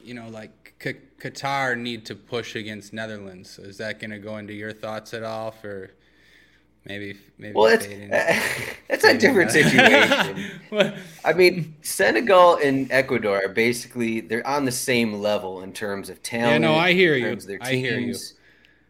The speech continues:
Speaker 1: Um, but Ecuador, like, hasn't locked up a spot.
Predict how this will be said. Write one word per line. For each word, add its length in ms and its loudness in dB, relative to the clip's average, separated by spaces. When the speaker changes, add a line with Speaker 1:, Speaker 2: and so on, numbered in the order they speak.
Speaker 1:
Um, 580 -12
but 180 -4
Ecuador, 440 0
like, 180 -6
hasn't 400 -4
locked 320 -8
up 160 -8
a 40 -16
spot. 480 -14